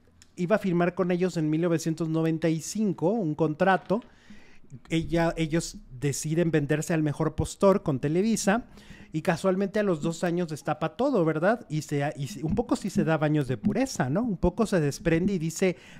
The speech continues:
"Ah, miren, eh, esto era lo que hacía Sergio Andrade". Yo te voy a decir honestamente, por mi sentido común me dice que Pati lo sabía.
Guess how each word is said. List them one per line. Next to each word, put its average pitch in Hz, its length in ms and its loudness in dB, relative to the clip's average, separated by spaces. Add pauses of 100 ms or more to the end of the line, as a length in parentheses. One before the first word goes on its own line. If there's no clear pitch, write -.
"Ah, 202 180 4
miren, 226 440 2 (260)
eh, 156 240 -4
esto 185 320 0
era 214 160 4
lo 170 180 0
que - 100 -4
hacía 180 260 0
Sergio 185 260 -2
Andrade". 175 480 2 (240)
Yo 165 600 2 (360)
te 135 160 -4
voy 131 240 -2
a 196 80 6
decir 151 260 -2
honestamente, 151 800 -2
por 131 240 -4
mi 135 120 -4
sentido 147 420 -4
común 147 300 -2
me 180 100 0
dice 156 280 -6
que 131 280 -8 (160)
Pati 139 240 -8
lo 117 120 -8
sabía. 160 460 -2